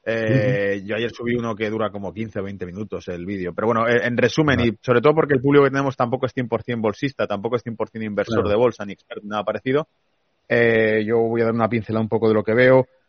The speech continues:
Speaker 1: <clears throat> Em, casi planteo un, un escenario alternativo al que comentaba Lorenzo, porque Lorenzo estaba comentando el tema del oro ante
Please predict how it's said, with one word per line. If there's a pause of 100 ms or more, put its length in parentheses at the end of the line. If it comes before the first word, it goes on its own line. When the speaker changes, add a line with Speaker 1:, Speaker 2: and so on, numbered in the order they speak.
(220)
Speaker 1:
<clears throat>
Em, (720)
casi
planteo
un, (140)
un
escenario
alternativo
al
que
comentaba
Lorenzo,
porque
Lorenzo
estaba
comentando
el
tema
del
oro
ante